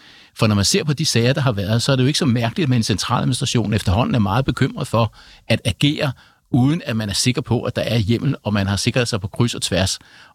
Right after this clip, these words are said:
Og når først Energistyrelsen siger til regeringen, øh, "Her er et hjemmelsproblem," øh, så er det heller ikke så mærkeligt, at regeringen begynder at ryste på hånden. Så jeg kan sådan set godt forstå det. Nu ved vi jo ikke præcis, hvad der ligger i den dialog, for kommissionen siger jo, de har ikke sagt,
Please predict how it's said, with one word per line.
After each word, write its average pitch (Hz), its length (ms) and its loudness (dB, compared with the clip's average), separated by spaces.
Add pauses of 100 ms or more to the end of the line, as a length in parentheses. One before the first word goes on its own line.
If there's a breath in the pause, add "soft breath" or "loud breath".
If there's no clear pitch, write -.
Og 117 100 4
når 107 100 2
først 165 500 -2
Energistyrelsen 123 760 0
siger 135 260 0
til 90 300 0
regeringen, 139 640 0 (480 loud breath)
øh, 110 60 4 (420)
"Her 120 220 4
er 113 220 0
et 110 60 -2
hjemmelsproblem," 113 680 -2 (580 loud breath)
øh, 113 200 4
så - 120 0
er - 40 4
det 127 80 2
heller 131 140 0
ikke 120 80 -6
så 113 60 -2
mærkeligt, 95 340 -2
at 110 80 0
regeringen 135 360 0
begynder 117 280 -4
at 104 60 -6
ryste 92 200 -2
på 107 60 0
hånden. 92 280 -2
Så 101 180 2 (300 loud breath)
jeg 117 100 2
kan 113 80 2
sådan 143 160 0
set 147 160 0
godt 131 160 -2
forstå 139 360 -2
det. 113 100 0
Nu 135 80 2
ved 147 140 2
vi 135 120 -2
jo 131 40 0
ikke 139 100 -2
præcis, - 400 -4
hvad - 120 -2
der 101 80 2
ligger 101 240 2
i 98 80 -4
den 87 80 -4
dialog, 95 340 0
for 107 80 -2
kommissionen 156 500 0
siger 120 180 2
jo, 113 140 2 (400 soft breath)
de 202 100 4
har 180 60 2
ikke 92 180 -2
sagt, 95 200 0